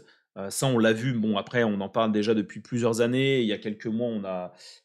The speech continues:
on a parlé du futur système d'exploitation de Windows, j'ai oublié le nom. Euh, c'est pas Windows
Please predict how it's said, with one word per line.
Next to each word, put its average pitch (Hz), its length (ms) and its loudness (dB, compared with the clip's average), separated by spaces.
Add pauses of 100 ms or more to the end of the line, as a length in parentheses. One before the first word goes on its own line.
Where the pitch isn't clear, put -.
on 95 180 -10
a 95 140 -6
parlé 135 600 2
du 110 160 -6
futur 117 540 -8
système 117 400 -4
d'exploitation 113 640 -4
de 113 80 -4
Windows, 110 360 -2
j'ai 107 120 -6
oublié 98 260 -4
le 110 80 0
nom. 120 220 -4 (420)
Euh, 82 600 -14 (1200)
c'est - 140 -20
pas 120 120 2
Windows 117 320 0